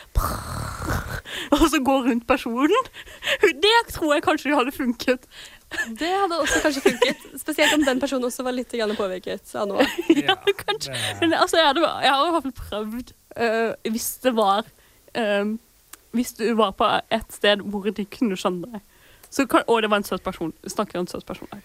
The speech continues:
Speaker 3: Men
Speaker 2: Jeg
Speaker 3: når
Speaker 2: tror
Speaker 3: du
Speaker 2: jeg
Speaker 3: først,
Speaker 2: også ville
Speaker 3: når,
Speaker 2: prøvd.
Speaker 3: ja, men altså, når du først begynner å mjaue og alt det der, og så risk-, da risikerer du også at den personen bare,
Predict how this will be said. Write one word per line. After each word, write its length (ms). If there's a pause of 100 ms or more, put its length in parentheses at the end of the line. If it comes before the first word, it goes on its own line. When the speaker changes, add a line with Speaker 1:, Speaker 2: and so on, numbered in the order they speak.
(180)
Speaker 3:
Men 80
Speaker 2:
Jeg 60
Speaker 3:
når 60
Speaker 2:
tror 40
Speaker 3:
du 80
Speaker 2:
jeg 60
Speaker 3:
først, 100
Speaker 2:
også 140
ville 100
Speaker 3:
når, 80
Speaker 2:
prøvd. 380 (340)
Speaker 3:
ja, 80
men 140
altså, 180
når 80
du 80
først 240
begynner 300
å 40
mjaue 380
og 160
alt 160
det 140
der, 260
og 100
så 120
risk-, 260
da 160
risikerer 320
du 80
også 160
at 60
den 100
personen 420
bare, 280